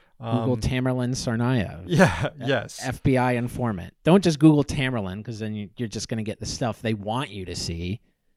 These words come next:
Speaker 1: Gotta, gotta Google Tamerlan Tsarnaev, uh, Michelle McPhee, or Tamerlan
Speaker 2: Yes.
Speaker 1: Tsarnaev, F B I informant.
Speaker 2: Yeah.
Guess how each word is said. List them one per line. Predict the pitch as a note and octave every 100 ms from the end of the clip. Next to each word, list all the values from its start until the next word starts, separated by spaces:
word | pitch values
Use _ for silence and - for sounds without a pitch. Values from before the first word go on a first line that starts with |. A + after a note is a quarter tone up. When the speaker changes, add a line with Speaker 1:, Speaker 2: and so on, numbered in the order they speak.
| _ _ _ -
Speaker 1:
Gotta, | C#3 D3
gotta | E3 C#3+ D#3+ F3+
Google | D#3+ D#3 D3+
Tamerlan | C3+ - C#3 C#3 C3+ B2
Tsarnaev, | - A#2 A2 A2 G2 F#2+ F#2+ G#2+
uh, | G2 G2 F#2+
Michelle | A2 G#2 - A#2
McPhee, | A2 G2+ - G2 F2+ F#2
or | F#2 F#2 G2 - -
Tamerlan | - C#3 B2+ A#2 A2+
Speaker 2:
Yes. | A#2+
Speaker 1:
Tsarnaev, | A2 G#2 G2 F#2+
F | F#2+ -
B | G2+
I | F#2+ F#2+
informant. | F2+ G2+ F#2 - - _ _ _ _
Speaker 2:
Yeah. | C3+ G#2+